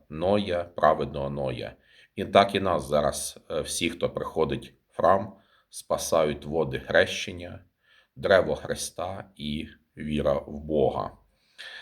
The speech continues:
Також, е, вважається, що, е, ковчег — це символ, е, церкви,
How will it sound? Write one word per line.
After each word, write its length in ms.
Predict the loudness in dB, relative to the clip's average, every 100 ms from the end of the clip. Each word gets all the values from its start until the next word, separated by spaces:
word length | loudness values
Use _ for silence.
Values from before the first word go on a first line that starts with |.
| -20 -20 -20 _
Також, 460 | 2 4 4 -2 -2
е, 380 | 0 2 0 -2 -8 _ -16
вважається, 840 | -6 -2 2 4 4 4 0 -4
що, 540 | -4 -2 0 0 0 -10 _ _ _ -12
е, 680 | -6 -4 -2 -2 -4 -4 -4 2
ковчег — 640 | 2 2 2 4 4 0
це 200 | -4 -2
символ, 880 | -2 -2 -2 -2 -2 0 0 -6 -14 _ _ _ _ -6
е, 140 | -4
церкви, 880 | -4 2 6 6 4 -6 -8 -8